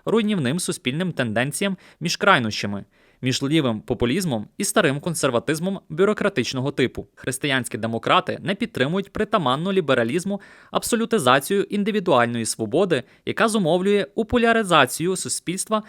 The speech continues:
та політичну нестабільність. Альтернативою цьому має бути плюралістична демократія, базована на врахуванні різноманітності соціальних інтересів. Плюралістична демократія — це демократія для всіх.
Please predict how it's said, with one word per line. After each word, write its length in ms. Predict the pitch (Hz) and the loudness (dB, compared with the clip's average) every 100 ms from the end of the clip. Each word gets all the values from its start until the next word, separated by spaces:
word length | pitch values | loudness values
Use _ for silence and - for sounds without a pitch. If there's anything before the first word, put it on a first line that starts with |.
| - | -10
та 80 | - | -6
політичну 560 | 240 240 233 131 - 147 | 0 0 0 -2 -2 -4
нестабільність. 760 | 147 - 160 156 110 101 - _ _ _ _ _ _ _ _ - | -4 -2 0 0 -2 -6 -12 _ _ _ _ _ _ _ _ -4
Альтернативою 800 | 135 - 143 147 - 240 220 160 | -2 2 2 2 2 2 4 2
цьому 460 | - 185 185 107 - | 2 0 0 -4 -2
має 220 | 160 233 | 2 2
бути 220 | 226 226 | 2 -2
плюралістична 800 | 202 214 214 208 - 151 175 220 | 0 2 2 0 -4 -4 -2 -4
демократія, 680 | 196 214 202 147 123 107 - _ | -2 -2 2 2 2 -2 -12 _
базована 480 | 117 120 139 202 202 | -2 0 2 2 2
на 120 | 185 | 0
врахуванні 680 | 196 208 - 131 117 170 190 | 0 0 -2 0 0 2 0
різноманітності 760 | 190 156 139 117 143 180 196 220 | 0 -2 -2 -2 -4 -4 -6 -4
соціальних 580 | - 190 123 117 120 - | -6 0 0 0 -4 -6
інтересів. 500 | 143 170 117 - - _ _ _ _ _ _ | 0 2 2 0 -12 _ _ _ _ _ _
Плюралістична 720 | 127 127 135 143 226 208 190 | 2 2 2 0 -4 -4 -2
демократія — 640 | 151 151 - 220 - 110 - | -2 -2 2 0 2 -4 -2
це 120 | 208 | -2
демократія 640 | 226 233 - 127 120 131 | 0 -2 2 2 4 0
для 120 | 127 | -2
всіх. 420 | 147 - 143 - | -4 -4 -6 -8